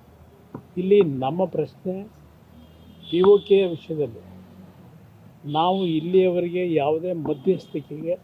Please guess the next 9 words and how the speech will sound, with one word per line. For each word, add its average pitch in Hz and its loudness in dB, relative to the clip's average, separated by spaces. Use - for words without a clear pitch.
ಅವಕಾಶ 156 -2
ಕೊಟ್ಟಿಲ್ಲ. 165 -4
ಇವತ್ತು 180 -6
ಅಷ್ಟೇ 208 -6
ಮಧ್ಯಸ್ಥಿಕೆಗೆ 175 0
ಯಾವುದೇ 160 0
ಒಂದು 165 0
ದೇಶದ 175 -2
ಥರ್ಡ್ 180 0